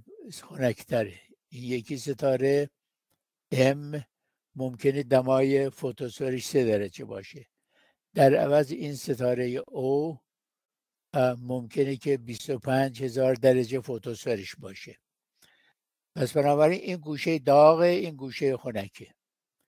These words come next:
روی محورم قدر مطلق ستاره. آه، اینجا خورشید رو نوشته. قدر مطلق ستاره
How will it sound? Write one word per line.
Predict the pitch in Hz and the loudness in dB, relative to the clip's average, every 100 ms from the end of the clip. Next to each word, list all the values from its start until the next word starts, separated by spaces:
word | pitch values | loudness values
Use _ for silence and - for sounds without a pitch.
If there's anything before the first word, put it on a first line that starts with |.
| _ _ _ _ _ _ | _ _ _ _ _ _
روی | 151 180 | -6 -4
محورم | 170 170 143 160 170 175 170 165 _ | 2 4 6 6 6 4 -2 -18 _
قدر | - 147 143 143 | 4 6 6 2
مطلق | 139 143 - 151 123 | -8 -8 0 2 2
ستاره. | 117 123 110 110 101 101 _ _ _ _ _ _ _ _ _ _ _ _ _ _ - | -4 -6 -6 -6 -6 -12 _ _ _ _ _ _ _ _ _ _ _ _ _ _ -4
آه، | 131 123 - - - | 0 0 -2 -14 -18
اینجا | 143 123 147 151 | -16 -6 -4 -2
خورشید | 143 131 107 147 123 | -4 -8 -8 -10 -8
رو | 117 | -10
نوشته. | 113 107 - - 120 127 139 - _ _ _ _ _ _ _ _ _ _ _ _ _ _ _ _ _ _ | -8 -8 -10 -8 -6 -6 -8 -12 _ _ _ _ _ _ _ _ _ _ _ _ _ _ _ _ _ _
قدر | 147 143 135 | -4 -2 -2
مطلق | 135 131 - 147 156 160 | -8 -8 -6 0 2 2
ستاره | 147 156 131 - 147 139 135 147 147 147 | -4 -10 -14 -8 -2 -2 0 2 2 0